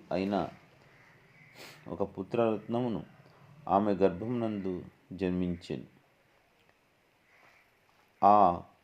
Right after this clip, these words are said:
కుమారుడుకు అబ్దుల్ వహాబ్ అని నామకరణం చేసిరి. ఇతడు బాల్యము నుండే యశోద కుమారుని వలె అనేక మహిమలు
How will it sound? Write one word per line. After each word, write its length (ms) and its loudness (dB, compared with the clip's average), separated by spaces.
కుమారుడుకు 1120 -2
అబ్దుల్ 400 0
వహాబ్ 680 -4
అని 260 -2
నామకరణం 760 -2
చేసిరి. 440 -6
ఇతడు 500 0
బాల్యము 400 6
నుండే 520 -2
యశోద 420 -2
కుమారుని 600 -2
వలె 300 -6
అనేక 420 -2
మహిమలు 600 -4